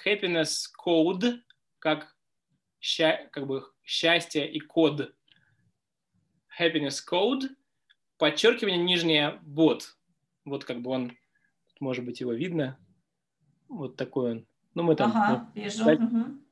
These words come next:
Speaker 1: Happiness Code
Speaker 2: Ага,
Speaker 1: бот.
Speaker 2: поняла.
Speaker 1: Ты в него заходишь, он задаёт тебе вопросы, и ты получаешь, как бы, такую диагностику, а, по,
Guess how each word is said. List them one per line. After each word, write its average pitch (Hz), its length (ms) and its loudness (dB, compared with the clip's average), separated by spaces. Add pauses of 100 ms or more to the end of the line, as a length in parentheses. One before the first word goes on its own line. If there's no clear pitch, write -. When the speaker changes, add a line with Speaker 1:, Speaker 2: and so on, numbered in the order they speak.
(120)
Speaker 1:
Happiness 147 420 -2
Code 160 200 6
Speaker 2:
Ага, - 120 2
Speaker 1:
бот. - 220 6 (560)
Speaker 2:
поняла. 190 240 -4
Speaker 1:
Ты - 80 4
в 175 40 4
него 185 180 4
заходишь, 196 880 4 (400)
он 170 140 2
задаёт 175 260 4
тебе 165 180 6
вопросы, 160 680 4 (640)
и 151 320 6
ты 190 280 0
получаешь, 170 920 4
как 139 160 -4
бы, 139 80 -6
такую 143 600 4 (380)
диагностику, 156 1120 2 (760)
а, 131 180 -4
по, 165 800 2